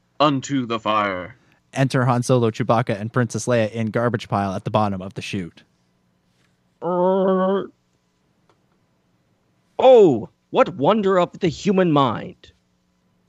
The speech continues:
Speaker 3: hath thought to bring us here? You notice where I turn the page. <laughs>
Speaker 2: Yeah.
Speaker 3: Bring us, ha-, hath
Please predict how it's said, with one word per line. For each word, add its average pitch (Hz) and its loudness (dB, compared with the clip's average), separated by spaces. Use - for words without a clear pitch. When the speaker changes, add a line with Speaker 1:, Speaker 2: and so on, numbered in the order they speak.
Speaker 3:
hath 180 -2
thought 160 0
to 147 -6
bring 123 -4
us 123 -2
here? 104 -8
You 104 -4
notice 110 -2
where 101 -4
I 98 -6
turn 104 -4
the 98 -6
page. 98 -4
<laughs> - -16
Speaker 2:
Yeah. 120 -14
Speaker 3:
Bring 247 6
us, - 2
ha-, - -14
hath 370 0